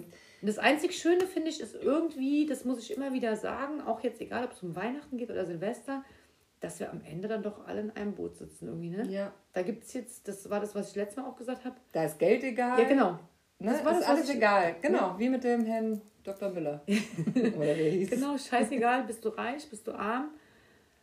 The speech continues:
Speaker 1: Also ich hoffe, ah, dass nicht so viele Leute alleine sitzen an
Speaker 2: Ja.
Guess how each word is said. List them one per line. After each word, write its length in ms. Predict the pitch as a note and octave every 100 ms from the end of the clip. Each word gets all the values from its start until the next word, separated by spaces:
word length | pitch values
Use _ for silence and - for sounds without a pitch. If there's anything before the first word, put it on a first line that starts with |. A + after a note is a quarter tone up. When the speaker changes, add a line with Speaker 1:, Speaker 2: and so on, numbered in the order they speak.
| _ _ -
Speaker 1:
Also 200 | G3 G#3+
ich 300 | - - E3
hoffe, 640 | A3 A#3 B3 A#3+ G#3 - - _ _ _ _ _ _ _ _ _ _ _ _ _ _ F#3+
ah, 20 | E3+ D#3 F3+
dass 160 | E3+
nicht 140 | F#3+ F3+
so 60 |
viele 220 | E3+ G3+
Leute 220 | F3+ F#3+ E3
alleine 400 | E3+ F3 A#3+ C4
sitzen 300 | C#4 - C4+
an 140 |
Speaker 2:
Ja. 60 | B3+